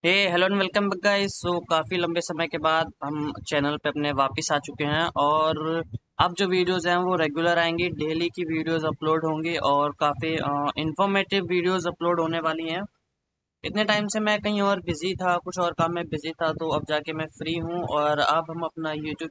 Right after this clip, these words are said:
channel और जो बग Bounty का जो हमारा career था, जो हमारी, अ, journey थी, उसको अब हम दोबारा से बिगिनिंग करते हैं।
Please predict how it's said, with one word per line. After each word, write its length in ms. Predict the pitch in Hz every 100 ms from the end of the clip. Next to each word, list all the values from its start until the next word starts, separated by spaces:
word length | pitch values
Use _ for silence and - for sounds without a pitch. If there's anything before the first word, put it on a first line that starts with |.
| -
channel 380 | 151 151 156 151
और 220 | 127 131
जो 120 | 127 -
बग 160 | 175 170
Bounty 600 | 185 190 170 196 196 196 190 - - _ -
का 80 |
जो 100 | 170
हमारा 400 | 175 175 165 160
career 380 | 160 165 151 160
था, 300 | 147 160 156
जो 280 | 147 156 156
हमारी, 360 | 143 143 147 151
अ, 200 | 143 139
journey 360 | 151 170 185 185
थी, 160 | 190
उसको 280 | 160 - 185
अब 120 | 175
हम 140 | 180 175
दोबारा 420 | 160 151 156 156
से 220 | - 185
बिगिनिंग 460 | 175 151 147 143 135
करते 280 | 127 -
हैं। 80 | 123